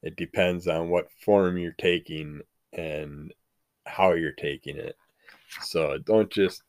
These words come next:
classify everything just in the same category just 'cause you've heard things or feel things towards it. That's the problem with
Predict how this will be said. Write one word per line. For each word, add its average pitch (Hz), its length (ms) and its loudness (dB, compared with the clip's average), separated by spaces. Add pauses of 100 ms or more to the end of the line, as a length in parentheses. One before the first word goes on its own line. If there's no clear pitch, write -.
(140)
classify 87 720 2 (120)
everything 80 600 -4
just - 180 -14 (840)
in 135 180 8
the 110 80 4
same 101 380 4
category 90 640 4
just 82 340 -10
'cause 87 640 -8 (2500)
you've 95 400 -8
heard 98 580 0
things 82 540 -10 (140)
or 87 320 -12 (960)
feel 123 440 8
things 90 480 -2
towards 76 400 -8
it. 82 260 -12
That's - 340 -12
the 80 140 -18
problem 80 560 -4
with 78 200 -8